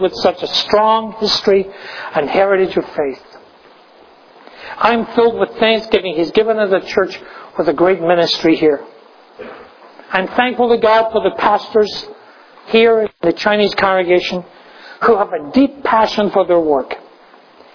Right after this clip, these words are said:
I'm thankful that God has entrusted us with the challenge of ministry right at the heart of one of the great cities of our world.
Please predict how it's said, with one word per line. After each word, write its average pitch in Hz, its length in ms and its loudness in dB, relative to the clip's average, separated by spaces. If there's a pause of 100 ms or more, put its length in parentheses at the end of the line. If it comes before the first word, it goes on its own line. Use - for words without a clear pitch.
(320)
I'm 190 240 -2
thankful 262 440 0
that 226 140 -4
God 226 280 6
has 202 140 -2
entrusted 202 580 0
us 196 220 2 (360)
with 165 120 0
the 170 120 4
challenge 240 460 2
of 202 120 0
ministry 190 520 0 (300)
right 233 280 4
at 254 120 0
the 233 80 0
heart 226 500 2
of 175 140 -6
one 208 200 2
of 208 120 0
the 196 80 0
great 208 400 2
cities 196 520 0
of 175 140 0
our 170 100 4
world. 139 460 0